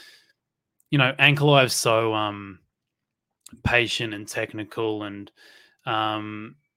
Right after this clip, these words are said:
that I can see him not taking any risks at all, and just winning a decision and not really going for it 'cause, you know, what's the point?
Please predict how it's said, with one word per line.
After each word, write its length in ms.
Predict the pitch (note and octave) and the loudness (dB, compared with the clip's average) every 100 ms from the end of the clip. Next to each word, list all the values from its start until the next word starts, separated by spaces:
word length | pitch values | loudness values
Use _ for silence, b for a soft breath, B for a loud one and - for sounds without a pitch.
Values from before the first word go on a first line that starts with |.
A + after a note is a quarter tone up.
| _ _ _ _ _ _ | _ _ _ _ _ _
that 200 | A#2+ A2+ | -6 -2
I 180 | B2 A2+ | 0 -2
can 180 | - B2 | -4 -6
see 500 | - A#2 A2+ G#2 A2+ | -4 0 0 0 -4
him 300 | G#2 G#2 F#2+ _ _ _ _ _ _ _ - | -4 -10 -16 _ _ _ _ _ _ _ -4
not 240 | A#2 B2 | -4 -4
taking 360 | - A#2 A2 A2 | -6 -6 -4 -4
any 180 | A2+ | -4
risks 480 | A2+ A2 A2 - - | -4 -6 -8 -10 -8
at 100 | A#2 | -6
all, 360 | A2 G2+ F#2+ G2+ b b b b _ | -4 -6 -10 -20 b b b b _
and 180 | A#2+ G#2+ | -10 -10
just 340 | G2+ G2+ - | -10 -12 -12
winning 320 | A2+ A2 A2 G#2+ | -10 -8 -6 -6
a 40 | |
decision 580 | G2+ G2+ - A2 G2+ G2+ | -6 -8 -6 -6 -8 -10
and 140 | G#2 | -8
not 200 | G#2+ G#2+ | -8 -8
really 260 | G2 G#2 G#2 | -8 -8 -8
going 380 | A2+ G#2 G#2 G2+ | -8 -8 -8 -10
for 320 | A#2 G#2 G#2 | -8 -8 -8
it 100 | A#2 | -10
'cause, 300 | A2+ G2+ - | -12 -12 -10
you 80 | G2+ | -10
know, 140 | G2 G2+ | -8 -6
what's 280 | A2 F#2+ | -6 -6
the 100 | - | -12
point? 400 | A2+ B2 A2 G2+ | -12 -8 -8 -8